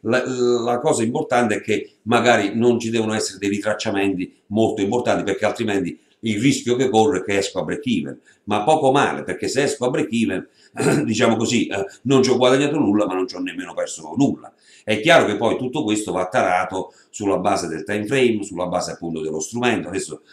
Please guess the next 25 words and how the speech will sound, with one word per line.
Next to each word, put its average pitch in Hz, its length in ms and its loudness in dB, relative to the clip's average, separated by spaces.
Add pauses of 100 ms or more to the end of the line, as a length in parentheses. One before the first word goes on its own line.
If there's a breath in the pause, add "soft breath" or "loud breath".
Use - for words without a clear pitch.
(120)
stiamo 87 260 -6
facendo 90 320 -4
didattica, 95 580 0
su, 90 280 -8 (180 soft breath)
stiamo 95 300 -4
lavorando 101 400 0
su 98 140 -2
un 113 40 -2
minuto, 117 520 0 (160 loud breath)
la 90 140 -2
distanza 104 600 2
tra 95 160 -4
una 95 100 -4
set 104 160 -4
stop - 380 -4
e 98 80 -2
un'altra 98 460 -2
è 92 80 -10
di 95 360 -6
due 113 240 -2
pippe, 110 420 -4
due 104 420 -4
pippe 107 220 -4
e 90 40 -6
cinquanta, 85 480 -6